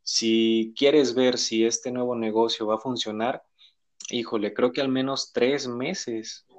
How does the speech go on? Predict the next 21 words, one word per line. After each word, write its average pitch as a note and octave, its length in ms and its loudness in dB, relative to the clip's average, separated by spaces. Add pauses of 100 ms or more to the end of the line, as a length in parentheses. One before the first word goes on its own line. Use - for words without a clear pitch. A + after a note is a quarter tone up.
(400)
es A#2 200 -4
lo A#2+ 100 -2
que A#2 120 -10
tendrías A2 440 -2
que - 100 -8
esperar, G#2 420 -2
incluso A#2 460 -2
más. G#2 440 -6 (440)
Porque A#2+ 300 6
primero C3+ 400 2
tienes E3+ 240 2
que - 160 -4
recuperar C3 500 -2
tu C#3+ 100 -6
inversión A#2+ 680 -2 (320)
y A#2+ 160 2
después B2+ 600 0
tienes C3+ 280 -2
que C#3 100 -4
seguir B2+ 340 0
generando, A2+ 800 -2